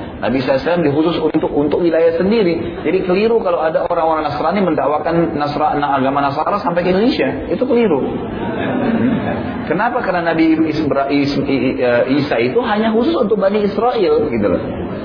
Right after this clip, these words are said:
Jadi dia bukan untuk kemana-mana didakwai gitu. Kalau Nabi sallallahu alaihi wasallam tidak, "Wa ma arsalnaka illa rahmatan lil alamin," gitu kan. "Kami nggak utus kamu kecuali untuk seluruh alam semesta." Gitu kan. Jadi jelas sekali.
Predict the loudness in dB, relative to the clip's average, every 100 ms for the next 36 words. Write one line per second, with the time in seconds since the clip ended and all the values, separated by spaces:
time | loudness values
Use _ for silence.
0 | -10 -6 -2 0 2 2 2 0 0 2
1 | 2 2 0 0 0 0 0 0 0 2
2 | 2 2 0 0 0 0 0 0 0 0
3 | 2 0 2 2 0 -2 -6 -8 -4 -2
4 | 0 -2 -2 -2 -2 0 0 0 0 2
5 | 2 0 0 0 -2 0 0 2 2 2
6 | 0 0 0 0 0 0 -2 -2 -2 -4
7 | -4 -8 -10 -8 -4 -2 0 0 0 -2
8 | -2 -2 -2 0 0 2 0 0 0 0
9 | 2 2 0 0 0 0 -2 -2 -6 -8
10 | -6 -2 0 2 2 0 0 -2 -2 0